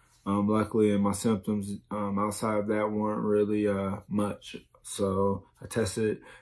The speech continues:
negative on Monday, and I tested negative yesterday. So, um, yesterday, um, I did because you have to test in order to go to the games, uh, courtside. So it was cool to find out I'm still negative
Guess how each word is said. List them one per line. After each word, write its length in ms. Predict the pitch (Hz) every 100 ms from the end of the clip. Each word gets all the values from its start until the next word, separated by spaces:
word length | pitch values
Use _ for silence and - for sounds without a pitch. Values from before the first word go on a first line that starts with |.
| _
negative 340 | 113 107 104 101
on 220 | 98 101
Monday, 640 | 120 123 120 120 117 117
and 160 | 104 98
I 60 |
tested 380 | 98 107 98 104
negative 400 | 98 95 95 95
yesterday. 840 | 101 95 98 - 101 87 87 85 90
So, 680 | - 92 90 90 92 98 - _ _ _ _ _
um, 240 | 98 95 98
yesterday, 680 | 110 101 113 104 101 104 107 -
um, 260 | 98 95
I 80 | 95
did 280 | 95 95 95
because 340 | 95 92 101
you 100 | 98 104
have 160 | 98
to 140 | - -
test 400 | 113 101 - 107
in 100 | 101
order 260 | 101 98
to 120 | 95
go 180 | 101 104
to 120 | 98 101
the 100 | 101
games, 520 | 107 101 95 95 -
uh, 360 | 92 92 101 - - _
courtside. 640 | - 127 107 - 98 90 -
So 460 | - 101 95 95 - _ _ _ _ _ _ _
it 60 | 104
was 220 | 101 98
cool 420 | - 120 120 120
to 80 | 113
find 280 | 117 110 110
out 180 | 110
I'm 80 | 107
still 320 | 110 - 110
negative 680 | 107 143 156 165 160 156 -